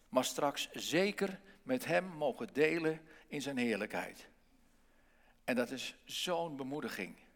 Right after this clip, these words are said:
Als we één of meerdere van onze geliefden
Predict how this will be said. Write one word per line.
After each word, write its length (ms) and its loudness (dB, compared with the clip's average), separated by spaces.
Als 260 -4
we 280 0
één 300 -2
of 160 -6
meerdere 580 2
van 160 -4
onze 300 -2
geliefden 600 -2